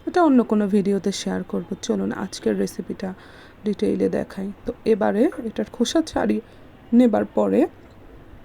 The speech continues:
আমি এখানে দিয়ে দিয়েছি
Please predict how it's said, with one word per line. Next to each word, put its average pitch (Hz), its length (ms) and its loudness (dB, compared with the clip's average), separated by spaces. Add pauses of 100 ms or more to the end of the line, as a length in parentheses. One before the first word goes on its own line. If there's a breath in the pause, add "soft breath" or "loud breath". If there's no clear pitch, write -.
(1000 loud breath)
আমি 208 240 2
এখানে 247 340 4
দিয়ে 302 220 8
দিয়েছি 269 460 2